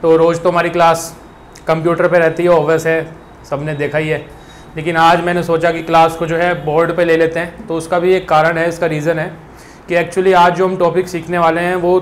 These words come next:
थोड़ा questions उसके थोड़े लंबे से हैं। तो मैं चाहता हूँ कि एक ही screen पे ही वो सारे के सारे तुम लोगों को दिखें ताकि आराम से note कर पाओ और एक ही स्क्रीन पे हम सारी चीज़ें समझ पाएँ, जो कि कंप्यूटर में possible नहीं हो पाता। तो ये reason है आज board पे आने का।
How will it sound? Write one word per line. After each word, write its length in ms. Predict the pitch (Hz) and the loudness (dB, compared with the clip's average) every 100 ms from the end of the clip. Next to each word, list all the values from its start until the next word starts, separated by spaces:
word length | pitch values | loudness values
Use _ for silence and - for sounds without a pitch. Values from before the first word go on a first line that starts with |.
| 180 | 0
थोड़ा 320 | 165 170 180 180 - - - - - - | 2 4 4 2 -6 -20 -20 -20 -20 -6
questions 360 | 165 160 170 170 | 0 0 0 -6
उसके 200 | 156 180 | -4 -4
थोड़े 220 | 151 160 | -2 0
लंबे 400 | 160 151 156 170 | 0 -2 0 -2
से 160 | 170 185 | 0 -2
हैं। 140 | 185 196 - - - - - - | -2 -6 -16 -20 -20 -20 -14 -6
तो 80 | 165 | -2
मैं 160 | 170 | 0
चाहता 280 | 165 160 170 | 2 2 2
हूँ 120 | 190 | 0
कि 200 | 185 190 | 4 4
एक 100 | 190 | 4
ही 60 | 190 | 2
screen 300 | 180 180 175 | -2 -2 0
पे 80 | 180 | 2
ही 80 | 180 | 2
वो 100 | 180 | 4
सारे 220 | 170 160 | 2 0
के 100 | 165 | 0
सारे 220 | 156 160 | 2 2
तुम 180 | 170 170 | 2 -2
लोगों 160 | 170 165 | 0 0
को 120 | 170 | -2
दिखें 280 | 147 147 175 | -4 -2 -2
ताकि 200 | 175 165 | 0 0
आराम 260 | 165 151 156 | 2 0 0
से 100 | 170 | -4
note 300 | 156 151 147 | -2 -2 -2
कर 180 | 165 160 | -2 0
पाओ 260 | 165 170 165 | 2 0 2
और 300 | 160 160 156 | 2 2 0
एक 160 | 160 | -4
ही 80 | 175 | -4
स्क्रीन 300 | 160 175 160 | -4 -4 -4
पे 80 | 156 | -2
हम 140 | 160 160 | -2 0
सारी 260 | 151 151 156 | 0 0 -2
चीज़ें 240 | 156 160 | -4 -4
समझ 260 | 160 151 143 | -2 -4 -2
पाएँ, 240 | 143 160 | 0 0
जो 140 | 156 147 | 0 -4
कि 80 | 156 | -2
कंप्यूटर 360 | 151 147 147 | -4 -4 -4
में 140 | 156 156 | -4 -2
possible 340 | 151 147 147 | -4 -4 -4
नहीं 140 | 147 147 | -4 -4
हो 80 | 139 | -4
पाता। 280 | 131 160 - - - - - - | -4 -4 -8 -14 -20 -20 -20 -4
तो 300 | 170 165 165 | 0 4 4
ये 180 | 160 170 | 4 2
reason 300 | 160 160 160 | 2 2 0
है 120 | 147 175 | 0 -2
आज 220 | 196 170 | -2 -2
board 300 | 156 160 160 | 0 0 2
पे 60 | 165 | 2
आने 220 | 151 151 | 2 0
का। 140 | 160 | -4